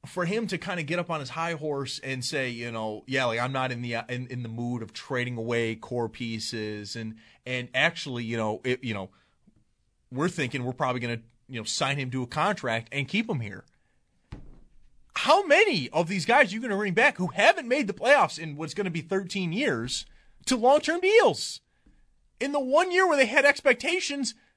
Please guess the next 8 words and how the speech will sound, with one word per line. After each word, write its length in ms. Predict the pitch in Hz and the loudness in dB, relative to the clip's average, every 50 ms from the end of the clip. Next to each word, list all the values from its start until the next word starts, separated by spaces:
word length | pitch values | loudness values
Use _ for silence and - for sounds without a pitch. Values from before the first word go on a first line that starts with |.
| _ _ _ _ _ _ - - _ _ _ _ _ _ _ _ _ _ _ _ _ _ _ _ - - - - | _ _ _ _ _ _ -20 -20 _ _ _ _ _ _ _ _ _ _ _ _ _ _ _ _ -20 -14 -8 -4
they, 240 | 165 175 320 294 175 - _ _ _ _ _ _ _ _ _ _ _ _ _ _ _ - | 0 0 0 0 -2 -6 _ _ _ _ _ _ _ _ _ _ _ _ _ _ _ -4
Josh, 340 | 165 196 285 330 339 - - | 2 4 4 4 4 0 -4
it 120 | - 247 | -10 -8
is 60 | 254 | -6
like 120 | 269 226 202 | -4 -4 -4
a 60 | 185 | -6
horse 420 | - - - 392 381 392 - - | 0 2 4 6 6 4 4 2
race, 340 | 262 226 220 214 - - - | 2 2 4 2 0 -4 -6